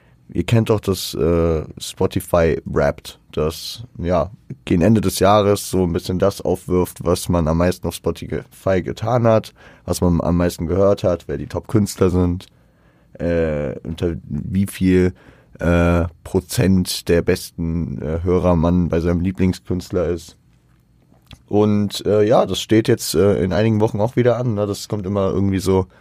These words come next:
ja, beziehungsweise was heißt einigen Wochen? Es könnte sogar relativ bald schon kommen, weil es kommt meines, meiner Erinnerung nach immer so gegen Anfang Dezember. Und da wir, äh, heute de facto die letzte Folge im November droppen,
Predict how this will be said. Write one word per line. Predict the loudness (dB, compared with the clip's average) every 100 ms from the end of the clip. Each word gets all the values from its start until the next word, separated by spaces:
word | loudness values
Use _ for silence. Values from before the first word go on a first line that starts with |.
| _ _ _ _ _ -8
ja, | 0 0
beziehungsweise | 2 -2 0 0
was | -2 -4
heißt | -4
einigen | 0 0 0 0
Wochen? | -2 -4 -10 -12 -20 _
Es | -20
könnte | -4 -2 0
sogar | -2 0 2 2 -2
relativ | 0 -2 -2 -2
bald | 0 0
schon | 0 -2
kommen, | 0 0 0
weil | 0 0
es | -2
kommt | -6 -8 -10 -20 -8
meines, | -4 -4 -6 -10 -16 _ _ _
meiner | 0 0
Erinnerung | 2 0 0 0 2
nach | 2 0
immer | -2 0 2 2 0 _ _ _
so | -2 -2
gegen | 0 2 2 0
Anfang | 0 -2 0 -2 0
Dezember. | -2 -2 -2 -2 -2 -4 _ _ _ _ _ _ _ _
Und | -4 -4 -6 -4
da | 0 0
wir, | 2 2 4 2
äh, | 2 0 2 0 -2 -6 _ _
heute | -4 -4 -2 -4
de | -4
facto | -6 -6 -6 _ -4
die | -2
letzte | -2 -6 -12
Folge | -10 -6 -4
im | -2
November | -2 0 2 0
droppen, | 0 -4 -2 -2